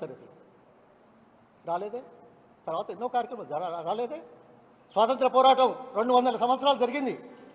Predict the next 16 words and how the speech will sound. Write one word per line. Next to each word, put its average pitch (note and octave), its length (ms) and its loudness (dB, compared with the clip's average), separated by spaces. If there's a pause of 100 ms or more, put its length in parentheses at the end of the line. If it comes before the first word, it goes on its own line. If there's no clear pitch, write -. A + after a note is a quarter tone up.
(520)
మొదలు B3+ 280 6
చేసిన C#4 240 2
వాళ్ళు C#4+ 160 2 (360)
తప్పు A#3+ 200 -2
చేశారా? G#3 280 0 (1200)
కాదే. C4 200 6 (1800)
చివరి D4 340 6
పది B3+ 200 4
సంవత్సరాల్లో A#3+ 580 2 (440)
నెహ్రూ A#3+ 320 2
గారు, G3+ 220 4 (140)
గాంధీ A3+ 280 2
గారు, G3 220 0 (420)
సర్దార్ A3+ 320 0
పటేల్ G3+ 260 -8
గారు, D#3+ 160 -6